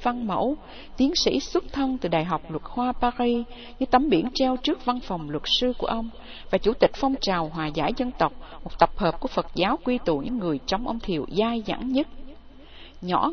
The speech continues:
người, tròn trịa, khoảng sáu mươi, săn sái, gương mặt xương xẩu, cử chỉ linh hoạt và giọng nói thanh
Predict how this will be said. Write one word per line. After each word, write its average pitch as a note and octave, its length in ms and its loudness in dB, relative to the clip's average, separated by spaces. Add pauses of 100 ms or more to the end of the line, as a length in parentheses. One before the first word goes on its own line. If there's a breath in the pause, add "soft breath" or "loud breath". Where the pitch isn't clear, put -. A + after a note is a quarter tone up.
người, E3 320 0 (160)
tròn E3 380 -2
trịa, D3+ 280 -2 (180)
khoảng F3+ 260 -4
sáu A#3 260 -2
mươi, B3 380 0
săn A#3+ 380 -6
sái, A3+ 440 -4 (320 loud breath)
gương C#4+ 180 4
mặt F3+ 180 2
xương C4 360 0
xẩu, G3 400 0 (340 loud breath)
cử A#3 160 4
chỉ - 140 2
linh C#4 220 2
hoạt F3 260 2
và E3 60 -4
giọng E3 280 -2
nói G#3 240 -2
thanh B3+ 220 -4